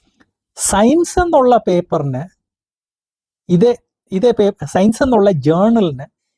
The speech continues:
ഇതേ പേപ്പർ അയച്ചു കൊടുത്തപ്പോൾ ആ പേപ്പർ റിവ്യൂ ചെയ്ത രണ്ട് പേര് ഈ ഫോസിലിൽ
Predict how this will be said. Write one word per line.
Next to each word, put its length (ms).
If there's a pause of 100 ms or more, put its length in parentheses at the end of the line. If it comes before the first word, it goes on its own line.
(140)
ഇതേ 200
പേപ്പർ 360
അയച്ചു 240
കൊടുത്തപ്പോൾ 640 (1200)
ആ 60
പേപ്പർ 600
റിവ്യൂ 560
ചെയ്ത 240
രണ്ട് 460
പേര് 420 (2250)
ഈ 280
ഫോസിലിൽ 880